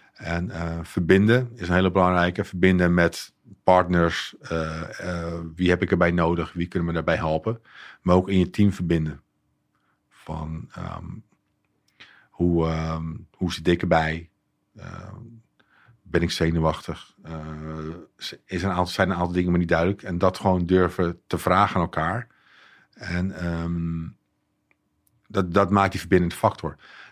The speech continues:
Nou, dat geeft eigenlijk weer, dat geeft een veilige situatie. Hè, dat je met zo'n team zo'n, eh, inval kan doen. Ehm, en dan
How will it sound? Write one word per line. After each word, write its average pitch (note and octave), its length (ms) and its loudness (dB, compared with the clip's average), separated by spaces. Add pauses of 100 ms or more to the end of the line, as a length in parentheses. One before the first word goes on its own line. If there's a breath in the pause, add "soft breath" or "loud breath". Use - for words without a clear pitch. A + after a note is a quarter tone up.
Nou, - 180 -10
dat F#2+ 200 2
geeft F#2 260 0
eigenlijk F#2+ 360 0
weer, E2+ 160 2
dat G2 160 4
geeft F2+ 240 0
een E2+ 60 -4
veilige F2 320 2
situatie. F#2 720 0 (440)
Hè, - 160 -10
dat G#2 180 -8
je - 60 -10
met E2 120 -4
zo'n E2 220 -6
team D#2+ 260 -6
zo'n, D#2 440 -8
eh, D2+ 280 -12 (180)
inval G#2+ 420 2
kan E2 160 -2
doen. F#2+ 280 -2 (1080 soft breath)
Ehm, E2+ 300 -6 (500)
en - 100 -18
dan G2 260 0